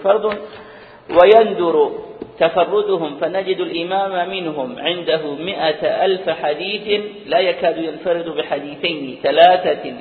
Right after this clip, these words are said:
وما، ومن كان بعدهم فأينما ينفرد به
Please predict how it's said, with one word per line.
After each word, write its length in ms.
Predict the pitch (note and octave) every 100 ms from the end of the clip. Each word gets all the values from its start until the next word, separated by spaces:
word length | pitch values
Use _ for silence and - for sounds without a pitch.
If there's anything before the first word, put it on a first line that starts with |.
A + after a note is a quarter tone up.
| - -
وما، 420 | C#3+ D#3 D#3+ D#3+ - - -
ومن 200 | D3+ D#3
كان 300 | D3+ G3+ G3+ F#3+
بعدهم 500 | F#3+ E3 D3+ E3 - - - - - - - - _
فأينما 640 | - - A#3+ G#3+ F#3+ F3+ F3
ينفرد 500 | E3 E3+ E3+ E3 D#3+
به 240 | F3